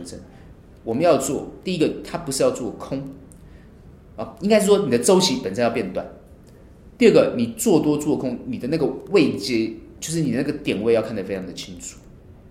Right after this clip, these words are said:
你的这个切入的点位要做，看得很清楚，也就是说它的脉动你要抓得很清楚，它的难度会提高，因为你要抓那个脉动，它难度会提高。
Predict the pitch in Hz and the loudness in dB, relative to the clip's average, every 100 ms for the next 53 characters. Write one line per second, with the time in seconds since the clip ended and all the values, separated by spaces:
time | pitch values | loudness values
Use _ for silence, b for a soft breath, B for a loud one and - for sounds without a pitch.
0 | - - - - 127 120 127 117 - - | -20 -20 -20 -10 -6 2 2 2 0 4
1 | 127 117 - - - - - 196 190 170 | 4 4 -2 -10 -6 -2 2 4 4 4
2 | 127 117 95 110 107 101 104 104 - - | 2 0 0 0 0 -2 -6 -12 -14 -12
3 | 117 98 80 - 92 - - 160 170 185 | -10 -10 -10 -12 -12 -14 -12 -8 -6 -6
4 | 202 180 135 - B B - - 269 196 | -2 -2 -2 -4 B B -20 -20 -8 0
5 | 202 127 127 101 95 95 98 95 82 - | 0 0 -2 -2 -4 -6 -6 -8 -10 -12
6 | 85 - - - - - - - - - | -14 -18 -20 -20 -20 -20 -20 -20 -20 -8
7 | 160 147 107 117 156 120 104 87 80 87 | -4 -2 -2 0 0 -2 -4 -8 -12 -14
8 | - - - - - - 165 113 104 113 | -14 -20 -20 -20 -20 -6 -4 -2 -4 -6
9 | 110 98 98 90 92 - - - 131 101 | -6 -8 -10 -12 -14 -18 -20 -10 -6 -6
10 | 110 104 95 - 80 82 82 | -6 -8 -10 -12 -14 -14 -14